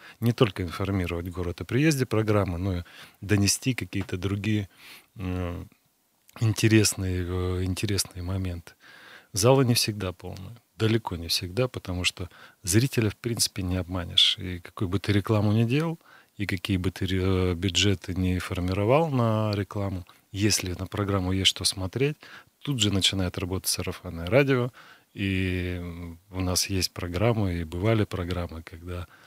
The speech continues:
мне звонили многие мои знакомые и просили достать билеты как бы в цирк.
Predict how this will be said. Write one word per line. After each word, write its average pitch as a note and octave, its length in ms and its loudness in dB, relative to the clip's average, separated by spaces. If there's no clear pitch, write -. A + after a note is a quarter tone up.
мне F#2+ 180 2
звонили F#2 480 2
многие F2 360 -2
мои F2 200 -2
знакомые F2+ 600 -2
и E2+ 40 -6
просили F#2 460 -4
достать F2+ 400 -4
билеты F2 400 -6
как F2+ 160 -16
бы F2 120 -14
в - 40 -16
цирк. - 380 -8